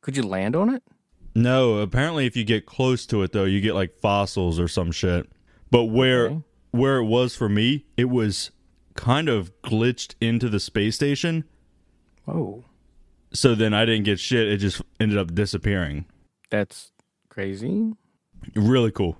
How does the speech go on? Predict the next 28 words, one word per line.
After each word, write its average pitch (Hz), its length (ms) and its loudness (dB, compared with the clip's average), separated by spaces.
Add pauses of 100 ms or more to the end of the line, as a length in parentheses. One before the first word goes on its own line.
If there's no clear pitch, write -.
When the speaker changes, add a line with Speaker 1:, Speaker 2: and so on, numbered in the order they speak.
Speaker 2:
Real, 123 220 2
I, 117 80 2
like, 117 220 2
I, 123 220 2
I 127 120 4
just 131 160 0
wanna 104 180 2
Speaker 1:
<laughs> - 160 -18
Speaker 2:
finish 127 340 2
this 120 200 0
fucking 113 320 0
episode 110 440 2
and 95 120 0
get 110 100 4
up 104 140 0
there 104 160 2
and 85 120 -4
play 113 200 0
some 107 180 -4
more. 95 140 2
I 101 100 2
played 117 280 0
for, 110 100 0
like, 95 160 0
ninety-seven 104 680 2
Speaker 1:
<laughs> 95 120 4
Speaker 2:
hours 90 300 0
today. 90 340 -2